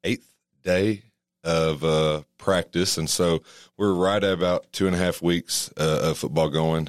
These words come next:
Um, we've had, uh, spring, spring football, so we got all six days in, and then today is, uh, finishing up our,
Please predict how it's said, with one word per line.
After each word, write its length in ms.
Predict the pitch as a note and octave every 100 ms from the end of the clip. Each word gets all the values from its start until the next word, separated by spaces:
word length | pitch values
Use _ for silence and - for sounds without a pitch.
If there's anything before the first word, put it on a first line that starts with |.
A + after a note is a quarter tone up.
| D2+
Um, 380 | D2+ D2 C2+ C2 _
we've 200 | C#2 D2+
had, 320 | D#2+ D#2+ D#2 - _ _ - - - - _
uh, 440 | - E2+ D#2+ D2+ D2+ -
spring, 480 | - - A#2 B2 -
spring 300 | - - B2+
football, 360 | C#3+ B2+ A#2+ B2
so 120 | A2
we 60 | G2+
got 120 | G2+
all 160 | G2+
six 300 | G2+ - -
days 300 | - G#2 G2+
in, 280 | F#2 G2 G#2+
and 160 | F#2 E2+
then 360 | E2+ E2+ E2
today 400 | D#2 E2 F2 F2
is, 260 | E2+ E2 D#2
uh, 320 | D#2+ D#2+ D#2
finishing 480 | D2+ F2+ E2+ - D#2+
up 300 | D#2+ E2+ -
our, 440 | - D#2 D#2 D2+